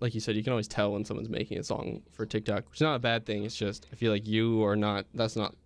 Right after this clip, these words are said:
really what you're trying to do. It seems like you're trying to grow artificially with your message, not necessarily, like, trick the algorithm into giving you a bunch of views.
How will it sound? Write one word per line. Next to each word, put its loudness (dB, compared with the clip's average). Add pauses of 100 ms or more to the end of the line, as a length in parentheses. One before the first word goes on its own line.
(140)
really 0
what -2
you're -8
trying -6
to -6
do. -6
It -8
seems 2
like 2
you're 0
trying 0
to 0
grow 2
artificially 2
with 2
your -2
message, 0
not 0
necessarily, -4
like, -8
trick -2
the 0
algorithm 0
into -8
giving -4
you -4
a -2
bunch -4
of -6
views. -6